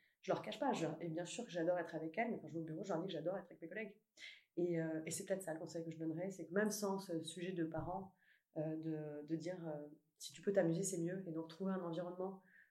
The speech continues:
dans lequel tu te sens en sécurité. On parle beaucoup de sécurité psychologique pour la performance, mais pour l'épanouissement, je pense que c'est vrai aussi, euh, où tu te sens, euh, en sécurité, euh, libre d'être toi-même, et qu'en plus, tu peux t'amuser dans ton quotidien et t'épanouir, bah, c'est juste là qu'il faut aller.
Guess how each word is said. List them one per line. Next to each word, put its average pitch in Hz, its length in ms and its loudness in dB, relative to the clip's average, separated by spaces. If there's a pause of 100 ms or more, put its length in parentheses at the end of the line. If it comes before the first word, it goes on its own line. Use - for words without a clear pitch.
(140)
dans 160 80 2
lequel 185 220 0
tu - 120 -10
te - 60 -10
sens 180 180 -6
en 160 80 -2
sécurité. 170 500 -2
On 196 80 2
parle 160 200 -4
beaucoup 170 180 -10
de 160 80 -4
sécurité 165 420 -6
psychologique 170 680 -4 (120)
pour 185 120 2
la 165 80 4
performance, 165 500 -4
mais 160 80 -4
pour 156 120 -6
l'épanouissement, 165 500 -4
je - 80 -10
pense 156 120 -16
que - 80 -16
c'est 160 140 -10
vrai 165 140 -4
aussi, 185 340 -6 (560)
euh, 151 80 -2
où 160 100 4
tu 165 140 -8
te - 60 -8
sens, 170 320 -2
euh, - 800 -10
en - 20 -10
sécurité, 190 840 -2
euh, 170 40 0
libre 180 300 6
d'être 170 180 -4
toi-même, 185 400 2 (140)
et 185 80 0
qu'en 175 140 -6
plus, 185 200 -12
tu - 140 -12
peux 196 100 -6
t'amuser 180 300 0
dans 180 100 -8
ton - 80 -18
quotidien 175 380 -6
et 165 80 -6
t'épanouir, 170 460 -2
bah, 175 120 -12
c'est 160 380 -12
juste - 240 -20
là 165 180 -6
qu'il 165 120 -12
faut 170 100 -12
aller. 156 100 -14